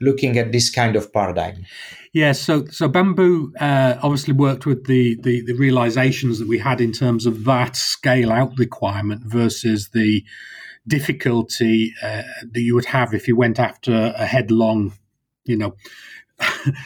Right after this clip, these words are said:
Speaker 2: single thread competition, and said, actually, you know, especially with things like the, the, the co-,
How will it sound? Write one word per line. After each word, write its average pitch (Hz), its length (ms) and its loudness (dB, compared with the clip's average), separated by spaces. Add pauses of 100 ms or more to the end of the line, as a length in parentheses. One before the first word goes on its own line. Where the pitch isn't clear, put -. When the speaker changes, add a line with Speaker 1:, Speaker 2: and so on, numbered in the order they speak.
(120)
Speaker 2:
single 143 320 2
thread 127 280 0
competition, 123 840 -2 (220)
and 131 100 4
said, 143 240 2
actually, 120 540 0
you 123 200 0
know, 117 200 0
especially 185 500 -2
with 143 160 0
things 135 220 2
like 123 180 0
the, 117 220 2
the, 113 220 -2
the 110 100 -4
co-, 139 140 -2